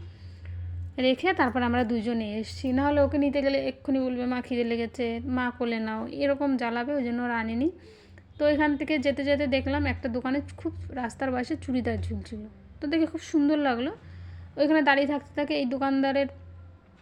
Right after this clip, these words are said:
এই দোকানদারই পাশে, মানে, বাইরেটা বসেছিল, আমাদের ডাকলো যে, "এই যে সেই দোকানটা, এসো।" তো গিয়ে যে দেখো, এক এক করেই দেখছি চুড়িদারগুলো, অতটা জমছে না বলে ভালো লাগছে না, ওই জন্য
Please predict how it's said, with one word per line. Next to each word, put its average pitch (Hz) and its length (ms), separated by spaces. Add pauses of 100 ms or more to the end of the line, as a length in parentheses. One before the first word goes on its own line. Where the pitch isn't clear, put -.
(580)
এই 285 80
দোকানদারই 277 500
পাশে, 262 300
মানে, 247 600
বাইরেটা 240 360
বসেছিল, 262 440
আমাদের 262 260
ডাকলো 220 360
যে, 233 120
"এই 226 200
যে 240 140
সেই 262 160
দোকানটা, 240 360
এসো।" 233 280 (680)
তো 330 100
গিয়ে 330 220
যে 330 120
দেখো, 302 220
এক 311 160
এক 294 180
করেই 302 220
দেখছি 277 380
চুড়িদারগুলো, 277 680 (600)
অতটা 320 300
জমছে 277 440
না 277 180
বলে 277 180
ভালো 254 240
লাগছে 240 360
না, 269 220
ওই 285 60
জন্য 262 500